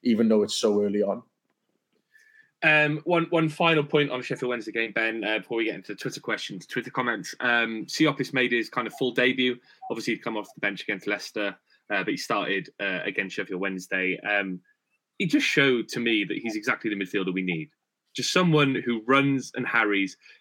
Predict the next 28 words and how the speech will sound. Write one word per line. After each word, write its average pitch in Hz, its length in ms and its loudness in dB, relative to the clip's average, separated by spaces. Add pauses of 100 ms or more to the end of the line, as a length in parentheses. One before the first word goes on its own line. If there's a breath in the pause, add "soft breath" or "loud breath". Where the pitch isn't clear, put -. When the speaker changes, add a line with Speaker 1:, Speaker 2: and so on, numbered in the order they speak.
(100)
Speaker 2:
gets - 240 2
the 135 60 -2
ball 104 480 0
and 101 180 -6
gives 120 200 -4
it 110 100 -6
to 110 80 -14
someone 95 280 -6
else. - 380 -16
Um, 101 420 0
I 127 80 0
think, 143 300 0 (760 loud breath)
uh, 123 100 -4
when 131 140 0
I 131 40 2
rewatched 120 480 0
the 110 80 -4
highlights 107 380 0
back, 110 280 0
I 104 60 -6
think 120 160 -4
he 131 180 2
made 127 240 4
the - 60 -8
first 117 320 -2
goal 110 160 0
by 101 100 0
simply 107 480 -2